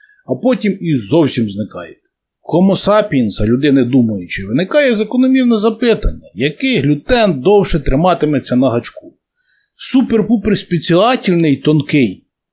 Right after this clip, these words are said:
Чи все ж звичайний? Подумайте. Після того, як я все ретельно перемішав, додаю сорок мілілітрів сухої картоплі. Правильніше сказати, картопляних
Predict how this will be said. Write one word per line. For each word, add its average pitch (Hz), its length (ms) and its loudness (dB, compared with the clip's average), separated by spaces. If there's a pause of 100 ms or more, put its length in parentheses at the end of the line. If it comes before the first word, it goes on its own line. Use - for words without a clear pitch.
(460)
Чи - 160 -6
все 170 240 0
ж 143 60 0
звичайний? 123 760 -2 (460)
Подумайте. 175 680 0 (420)
Після 160 260 -2
того, 214 240 2
як 160 180 0
я 151 80 2
все 139 240 0
ретельно 110 420 -2
перемішав, 113 640 0
додаю 131 340 2
сорок 160 380 0
мілілітрів 117 460 -4
сухої 123 380 -2
картоплі. - 600 -8
Правильніше 170 480 -2
сказати, 139 480 -2
картопляних 107 720 -4